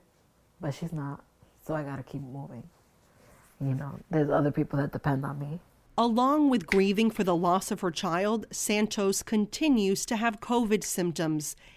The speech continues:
Speaker 2: including a persistent cough, shortness of breath,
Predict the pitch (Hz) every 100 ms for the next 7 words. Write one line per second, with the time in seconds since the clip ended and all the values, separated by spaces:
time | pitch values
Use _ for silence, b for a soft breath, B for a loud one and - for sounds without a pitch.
0 | B 190 190 - 220 226 220 185 - 185
1 | - 226 220 - 190 - 185 196 214 -
2 | - - 214 220 208 - 175 165 180 202
3 | - -